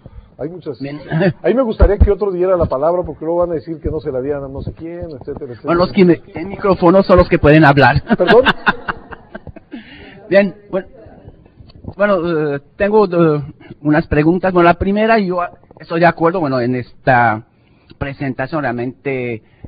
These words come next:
Speaker 2: en todos estos problemas de desencanto, pero yo agregaría otro. Realmente la democratización que estamos viviendo hoy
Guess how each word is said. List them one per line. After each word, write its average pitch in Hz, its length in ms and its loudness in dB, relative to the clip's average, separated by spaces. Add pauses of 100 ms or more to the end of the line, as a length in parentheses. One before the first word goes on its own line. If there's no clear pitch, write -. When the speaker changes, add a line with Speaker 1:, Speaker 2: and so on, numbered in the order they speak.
Speaker 2:
en 110 220 -10
todos 143 260 -8
estos 147 300 -10
problemas 131 560 -6
de 117 140 -10
desencanto, 151 720 -6
pero 165 200 -2
yo 190 140 0
agregaría 190 680 -8
otro. 135 460 -6 (760)
Realmente 190 640 -4
la 139 260 -2
democratización 147 1120 -6
que 117 120 -14
estamos 120 240 -10
viviendo 131 340 -8
hoy 123 220 -4